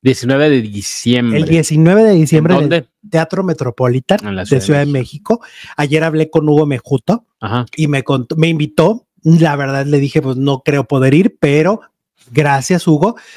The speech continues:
Speaker 2: porque me, me invitó al, a este último show. Me dijo, va a estar increíble, Alex.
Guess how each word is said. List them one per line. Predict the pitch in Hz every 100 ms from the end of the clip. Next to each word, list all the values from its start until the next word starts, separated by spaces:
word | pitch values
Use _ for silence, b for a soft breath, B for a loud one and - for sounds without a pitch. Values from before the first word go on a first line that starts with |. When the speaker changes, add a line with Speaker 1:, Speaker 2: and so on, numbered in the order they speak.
| B B
Speaker 2:
porque | 165 151 - 147
me, | 139 147 143 139 147
me | 147
invitó | 139 147 151
al, | 156 160
a | 151
este | 151 180
último | 170 175 156
show. | 143 156
Me | 156
dijo, | 135
va | 147
a | 147
estar | 156 151
increíble, | 143 - 120 156 180 170
Alex. | 160 208